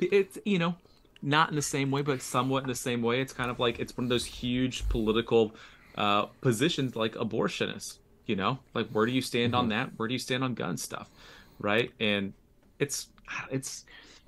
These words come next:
Speaker 1: I don't know. The more we talk about all this stuff, it, the more, like, it just kinda hurts. Like, 'cause in my mind, I just get, "Well, how did we get to this place? You know, how did we get here?" And it's, it's really hard to make, to pivot and make a change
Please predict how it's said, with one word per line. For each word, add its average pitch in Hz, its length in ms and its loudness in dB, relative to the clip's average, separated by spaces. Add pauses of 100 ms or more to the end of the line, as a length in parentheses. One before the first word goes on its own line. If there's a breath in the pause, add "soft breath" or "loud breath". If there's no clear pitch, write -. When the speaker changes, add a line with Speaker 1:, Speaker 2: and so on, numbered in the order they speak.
(180)
Speaker 1:
I 147 100 -2
don't 98 120 -4
know. 95 80 -4
The 104 80 -2
more 135 160 -2
we 147 100 2
talk 123 240 0
about 107 180 -2
all 104 60 0
this 104 140 -4
stuff, - 260 -2
it, 110 140 -4 (240)
the 127 100 2
more, 151 240 2
like, 110 220 0
it 104 60 -4
just - 200 -8
kinda - 220 -4
hurts. - 520 -6 (480 soft breath)
Like, 117 220 2
'cause - 260 -4 (240)
in 117 140 4
my 143 220 2
mind, 98 400 -2 (840)
I 147 100 6
just 139 120 2
get, 131 160 0
"Well, 120 80 2
how 123 180 -2
did 175 120 -2
we 110 100 0
get - 220 -2
to 101 80 -8
this - 180 -8
place? - 460 -12 (960)
You 113 120 0
know, 117 140 2
how 120 220 0
did 135 120 -2
we 117 120 2
get 110 320 -4
here?" - 400 -8 (420)
And 127 140 4
it's, - 200 -2
it's 123 200 -8
really 135 240 -2
hard 120 260 -2
to - 80 -4
make, 104 300 -4 (100)
to 107 240 -4 (540)
pivot 139 400 2
and 110 160 -4
make 107 180 -2
a - 60 -4
change 107 600 -4